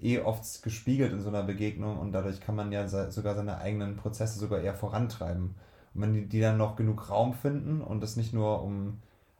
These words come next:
Alltäglichkeiten oder sonst was geht, dann ist es ja eigentlich voll erfüllend. Also gerade,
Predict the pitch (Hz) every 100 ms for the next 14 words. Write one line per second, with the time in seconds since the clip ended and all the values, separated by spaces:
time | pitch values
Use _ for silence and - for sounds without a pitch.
0 | _ 101 98 117 117 131 - 123 110 117
1 | 113 127 - 120 - 127 120 107 - 110
2 | 107 98 107 - 101 92 - 120 120 95
3 | 82 92 95 92 85 - 107 104 101 90